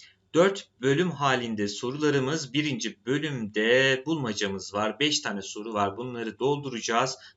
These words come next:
Toplam yirmi puan. Birinci soru. Hacı Bektaşi Veli'nin en meşhur edebi eseri hangisi? Bunları bilelim arkadaşlar. Sadece din kültürü dersi için değil, diğer dersler için de mutlaka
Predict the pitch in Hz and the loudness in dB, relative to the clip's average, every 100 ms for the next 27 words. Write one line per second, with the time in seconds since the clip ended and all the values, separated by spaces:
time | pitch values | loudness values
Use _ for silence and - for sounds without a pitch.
0 | - - - 113 98 101 143 143 - 117 | -2 -2 0 0 0 -2 -2 -2 -6 -2
1 | 120 139 - _ _ _ 151 160 120 113 | -2 -2 -8 _ _ _ -2 0 -2 -4
2 | 139 - - 101 85 - _ _ _ _ | -4 -6 -6 -4 -4 -10 _ _ _ _
3 | - - - - 202 202 - 170 170 160 | -20 -20 -20 -2 0 2 2 2 4 4
4 | 123 117 123 151 117 113 139 - 185 175 | 4 2 0 0 -2 -4 -6 -4 0 0
5 | 123 127 139 - 101 92 - 160 101 92 | -2 -2 -4 -4 -6 -8 -2 -2 0 -4
6 | 90 120 131 143 - - 135 - 104 104 | -4 -4 -2 -2 -4 -2 0 0 -2 -2
7 | 127 135 107 85 87 - 127 156 165 - | -2 -2 -2 -4 -8 -6 -2 0 -2 -10
8 | _ _ _ _ 160 120 113 110 143 147 | _ _ _ _ -8 -2 -2 -2 -2 -2
9 | 127 113 101 98 101 98 95 - - 143 | -2 0 0 0 -2 -4 -4 -8 -2 0
10 | 127 113 113 113 131 110 107 - 98 104 | 0 -2 -4 -4 -6 -6 -12 -8 -6 -2
11 | 101 98 107 - 98 110 127 120 143 123 | -2 -2 -8 -10 -10 -8 -8 -8 -4 -4
12 | 110 101 98 98 92 - 98 113 98 - | -2 -2 -4 -8 -10 -12 -10 -10 -10 -10
13 | - 104 113 | -8 -4 -4